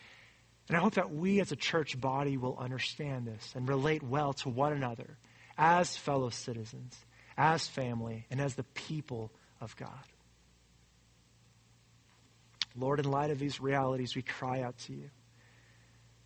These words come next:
We recognize that life is indeed hard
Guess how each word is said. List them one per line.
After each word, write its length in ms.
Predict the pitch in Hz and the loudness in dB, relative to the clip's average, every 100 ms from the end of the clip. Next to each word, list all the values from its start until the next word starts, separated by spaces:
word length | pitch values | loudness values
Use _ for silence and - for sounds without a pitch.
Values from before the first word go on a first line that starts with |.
| - - - - | -20 -20 -8 0
We 120 | 165 | 4
recognize 460 | 180 190 185 180 | 4 4 4 4
that 160 | 156 165 | 2 4
life 320 | 147 170 - | 4 4 2
is 100 | 156 | 0
indeed 300 | 139 135 139 | 0 0 -2
hard 400 | 110 131 131 131 | -2 -6 -6 -6